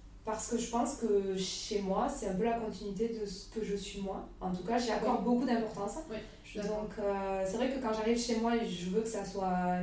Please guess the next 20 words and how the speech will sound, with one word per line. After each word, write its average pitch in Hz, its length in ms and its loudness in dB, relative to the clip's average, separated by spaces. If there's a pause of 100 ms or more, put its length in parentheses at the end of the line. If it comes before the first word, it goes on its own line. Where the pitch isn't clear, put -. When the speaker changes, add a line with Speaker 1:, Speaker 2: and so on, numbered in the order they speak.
Speaker 1:
nickel, 240 520 4
que 202 100 -4
ça 190 160 -4
soit 190 280 -4
joli, 233 480 4
que 226 80 -2
ça 202 140 -2
soit 190 280 -2
agréable 214 480 0
pour 190 100 -2
moi. 233 180 2 (200)
Ce - 80 -12
qui 240 80 -4
peut 269 100 0
ne 247 80 4
pas 220 140 4
l'être 226 160 2
pour 214 120 -4
quelqu'un. 190 280 -2 (100)
Je, 180 140 -4